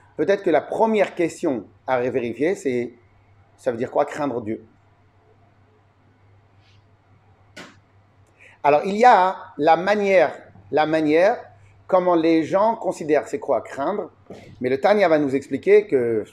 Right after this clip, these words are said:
c'est pas du tout ça craindre. Alors, est-ce que craindre, en général, les gens ils considèrent que craindre, ça veut dire quoi ?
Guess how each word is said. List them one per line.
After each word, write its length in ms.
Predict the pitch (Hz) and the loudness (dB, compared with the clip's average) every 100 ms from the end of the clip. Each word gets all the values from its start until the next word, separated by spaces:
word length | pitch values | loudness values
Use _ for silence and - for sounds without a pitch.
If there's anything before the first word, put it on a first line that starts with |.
| - - - _ _ _ - _ _ - | -20 -20 -20 _ _ _ -20 _ _ -20
c'est 140 | - | -2
pas 100 | 147 | 0
du 160 | - 107 | 0 -8
tout 120 | 160 | -6
ça 200 | - 185 | -2 -2
craindre. 360 | - 120 82 - _ _ - - - _ - | -2 -8 -10 -18 _ _ -12 -10 -16 _ 2
Alors, 260 | 151 101 - - - _ _ _ _ _ _ _ _ - - 220 | 2 2 -6 -18 -20 _ _ _ _ _ _ _ _ -20 -2 2
est-ce 200 | 269 - | 2 4
que 120 | 226 | 4
craindre, 680 | - - 208 269 254 - - - - - _ _ - _ _ _ _ | 4 2 2 4 0 -8 -18 -20 -20 -20 _ _ -20 _ _ _ _
en 120 | 180 196 | 0 2
général, 520 | 196 160 135 160 214 - | 4 4 4 2 0 -4
les 160 | 160 | -2
gens 120 | 160 226 | 0 -2
ils 100 | 220 | -4
considèrent 680 | 170 165 160 202 170 165 | -6 -2 2 4 6 4
que 140 | - 143 | 2 0
craindre, 360 | - 175 202 | 0 -6 -4
ça 100 | - | -2
veut 40 | 143 | -2
dire 140 | 143 | 0
quoi ? 420 | 139 143 - - | 2 2 0 -12